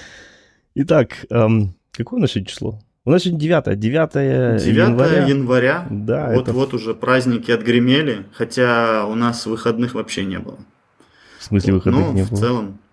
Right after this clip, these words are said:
Speaker 2: Ну, мы работали и тридцатого, и тридцать первого, первого. Понятное дело, что когда рабочий день заканчивается, мы, конечно, отдыхаем, но
Speaker 1: Мгм.
Speaker 2: в целом, э, мы снимали и тридцатого, и тридцать первого, и, и первого января, чтоб ты понимал, в девять утра мы были уже на водопаде.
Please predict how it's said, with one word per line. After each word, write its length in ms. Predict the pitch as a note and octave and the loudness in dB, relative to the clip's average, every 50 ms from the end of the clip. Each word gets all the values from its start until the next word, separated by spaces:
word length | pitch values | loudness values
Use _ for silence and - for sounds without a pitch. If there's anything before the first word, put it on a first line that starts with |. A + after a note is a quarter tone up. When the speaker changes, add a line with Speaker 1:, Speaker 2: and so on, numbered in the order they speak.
| _ _ _ _ _ _ _ - | _ _ _ _ _ _ _ -6
Speaker 2:
Ну, 320 | G#2+ C3 C#3+ D3 D3+ D3 C#3+ | -2 0 2 4 4 4 4
мы 180 | C3+ C#3 D3 C#3+ | 4 4 6 6
работали 420 | D3 C3 B2+ C#3+ C#3 C#3 B2+ B2 B2 | 6 6 6 4 2 4 2 2 2
и 40 | |
тридцатого, 840 | B2 B2 B2+ A#2+ A#2 A#2 - - G2+ G#2 A2 C3 - - E3+ E3 C#3+ B2+ | 2 2 0 -2 -2 -2 -4 -4 -2 0 0 0 0 0 0 2 2 0
и 20 | |
тридцать 480 | B2 B2+ B2+ B2 A#2+ B2+ - G#2+ - - | 0 2 2 0 0 0 -4 -10 -10 -12
первого, 640 | - - F#2+ G#2 B2 C#3 D3 D3+ C3+ A#2+ A2 G#2 F#2+ - | -10 -6 -4 0 0 0 0 0 0 -2 -4 -4 -8 -10
первого. 420 | - - G#2+ A#2+ B2+ B2+ A2+ G#2+ | -8 -4 -2 -2 0 0 -2 -2
Понятное 480 | - - A#2+ B2+ C3+ B2+ - B2+ A#2 A2 | -2 0 2 2 2 2 2 0 -2 0
дело, 260 | G#2+ A#2 A#2 A2 G#2 | 2 2 2 2 0
что 200 | G#2 - A2 A2+ | -2 -6 -10 -8
когда 500 | - A#2+ G#2 G2+ G2 G#2 G#2 F#2+ F#2+ G2+ | -6 -6 -6 -4 -4 -4 -4 -2 -4 -6
рабочий 320 | G#2 G2+ A#2 - - A2 | -4 -4 -4 -4 -4 -6
день 200 | G#2 G#2+ A2+ A2+ | -4 -4 -2 -2
заканчивается, 580 | G#2+ G#2 G#2 G#2 A2+ A2 G#2 G#2 - - - G#2+ | -4 -6 -6 -4 -4 -6 -6 -6 -10 -10 -10 -8
мы, 100 | G#2 G2+ | -8 -8
конечно, 360 | - - G#2 G#2 - - - | -8 -10 -10 -8 -8 -8 -10
отдыхаем, 520 | G#2+ G2+ A2+ G2+ - A2 D3+ E3+ C3+ G#2+ G#2 | -8 -8 -8 -6 -2 -2 -2 0 -2 -4 -6
но 120 | G2+ G#2 G2+ | -6 -2 0
Speaker 1:
Мгм. 400 | G2 G2 F#2 F#2 F#2+ G2 B2 - | 2 2 2 2 0 0 -2 -4
Speaker 2:
в 40 | - | -10
целом, 520 | - - - A#2 B2 B2+ C3 A#2 G#2+ G#2+ G#2 | -4 0 2 2 4 4 2 2 0 -2 -4
э, 160 | G2+ G2+ G#2 | -4 -6 -6
мы 160 | G#2 G#2+ G#2+ | -6 -6 -6
снимали 500 | G#2+ - A#2+ A#2 A2+ A2+ G#2+ G#2+ G#2 G2+ | -6 -4 -2 -2 0 0 0 0 -2 -2
и 20 | |
тридцатого, 560 | G2+ G#2 G2+ G#2+ G#2 - A#2+ B2 A#2+ - G#2+ G#2 | -4 -4 -6 -8 -2 0 0 0 0 0 -2 -2
и 40 | |
тридцать 300 | G2 - A2 G#2+ G#2+ - | -2 -4 -8 -8 -8 -6
первого, 280 | - B2 B2 A#2 A2 G#2+ | -2 0 0 2 2 0
и, 80 | G#2+ G#2 | -2 -2
и 280 | - - - - B2 | -6 -10 -6 -6 -6
первого 460 | B2+ B2+ B2+ C3+ C3+ C#3 C3+ B2+ A#2+ | -4 0 0 2 2 4 2 2 2
января, 680 | A#2 A2+ A#2+ A#2+ A2+ A#2 A#2 A2+ A2+ A#2+ C#3 E3 D#3+ - B2+ | 2 2 2 2 2 2 2 4 4 2 2 0 -4 -8 -12
чтоб 200 | - - - - - | -12 -14 -14 -12 -12
ты 100 | - G2+ | -12 -10
понимал, 600 | - A2 A2 A2+ A2 A2+ A#2+ B2 B2+ A#2+ A2 G#2 | -8 -6 -6 -6 -4 -4 -2 -2 -2 -2 -4 -6
в 100 | G#2 G#2+ | -8 -10
девять 400 | G#2 A2 B2+ D3+ C3 B2 B2 - | -4 2 2 4 4 2 0 -2
утра 300 | A#2+ B2 - C3 C#3 C3+ | -6 -4 0 0 0 2
мы 100 | A#2+ A#2 | 0 -2
были 240 | G#2+ G#2+ B2 A#2+ A2+ | 0 0 0 0 0
уже 220 | A2 G#2+ G#2+ A2+ | -4 -6 -6 -8
на 80 | A2+ A2+ | -6 -6
водопаде. 560 | A2 G#2+ G#2 G2 - - G2+ F#2 F#2+ F#2+ F#2+ | -4 -4 -6 -6 -6 -6 -6 -6 -8 -10 -14